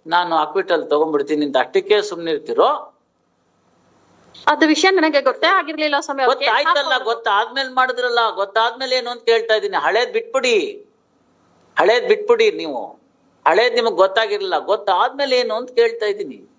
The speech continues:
Speaker 2: ಕಂಪ್ಲೇಂಟ್ ಕೊಡ್ಬೇಕಾಗಿತ್ತು ಸ್ವಾಮಿ, but
Speaker 1: ಕೊಡ್ಬೇಕಾಗಿತ್ತು. ಲಾಯರ್ ಇದ್ರು, ಲಾಯರ್ ಇದ್ರಲ್ವಾ,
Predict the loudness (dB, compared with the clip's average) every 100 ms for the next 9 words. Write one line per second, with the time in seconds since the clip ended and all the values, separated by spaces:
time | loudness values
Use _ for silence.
0 | _ _ _ _ -4 0 0 2 0 2
1 | 0 0 -4 -4 -6 -4 0 0 2 2
2 | 2 2 -2 -2 -2 0 0 0 -2 0
3 | 2 2 2 -2 -4 -2 -2 -2 -4 -6
4 | -14 _ _ _ _ _ _ _ _ _
5 | _ _ -20 -20 -20 -20 -20 -20 -20 -20
6 | -20 -18 -16 -16 -14 -14 0 4 4 4
7 | 2 4 4 4 2 0 -4 -14